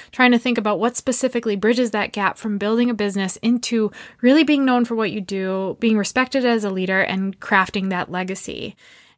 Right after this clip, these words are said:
And I know those feelings, you know, "Okay, I hit the goal, I made it here, but now what? Something bigger's calling me," or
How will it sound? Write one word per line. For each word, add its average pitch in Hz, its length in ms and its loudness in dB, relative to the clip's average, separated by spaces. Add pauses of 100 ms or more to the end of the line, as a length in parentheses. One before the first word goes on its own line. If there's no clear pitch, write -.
(100)
And 233 120 4
I 226 80 6
know 233 240 6
those 254 240 4
feelings, 185 760 -8 (520)
you 233 80 4
know, 190 240 0
"Okay, 196 300 -2
I - 60 -6
hit 208 220 -6
the 233 80 2
goal, 240 640 4 (360)
I 202 60 -10
made 196 240 4
it 262 120 2
here, 233 320 2
but 202 200 -4
now 196 300 2
what? 180 300 -4 (200)
Something 208 400 0
bigger's 196 320 -4
calling 185 480 -8
me," 180 320 -12 (100)
or 202 380 -2